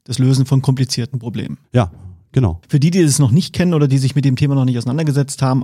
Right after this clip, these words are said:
Speaker 1: komplizierte Probleme sind Dinge, die ich mit angehäuftem Wissen oder die ich handlungsleitend oder reproduzierbar immer wieder wiederholen kann, damit lösen kann.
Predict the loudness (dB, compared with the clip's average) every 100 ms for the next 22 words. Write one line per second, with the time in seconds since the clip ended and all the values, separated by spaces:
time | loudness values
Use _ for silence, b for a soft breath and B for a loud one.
0 | -2 -2 0 0 0 -2 -2 0 2 2
1 | 2 -2 -2 -2 0 2 2 -2 -2 -2
2 | -2 -4 -10 -2 0 2 2 0 -4 -2
3 | 0 0 0 0 -2 -2 0 0 -2 -4
4 | -6 -2 -2 0 0 0 0 -4 -2 -2
5 | 0 0 -2 -8 -14 _ -4 0 0 0
6 | 0 -4 -2 -2 0 0 -2 0 0 2
7 | 0 0 0 2 2 0 0 2 2 2
8 | 2 2 0 0 -2